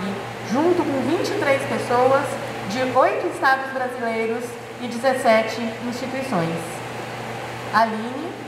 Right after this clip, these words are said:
Anabela, Ariane, Cássio, Carol, César, Danilo, Elaine, Fauston, Hélio, Jaqueline, Jason, Lúcia, eu,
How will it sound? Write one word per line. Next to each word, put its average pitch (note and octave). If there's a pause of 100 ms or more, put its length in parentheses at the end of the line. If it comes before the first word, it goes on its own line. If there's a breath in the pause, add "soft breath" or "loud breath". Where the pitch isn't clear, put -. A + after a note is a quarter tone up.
(500)
Anabela, G#3+ (480)
Ariane, A#3 (460)
Cássio, A#3+ (460)
Carol, A#3+ (680)
César, B3+ (400)
Danilo, C4+ (500)
Elaine, B3+ (440)
Fauston, C4 (540)
Hélio, C4 (460)
Jaqueline, C4 (440)
Jason, B3+ (500)
Lúcia, C#4 (500)
eu, B3+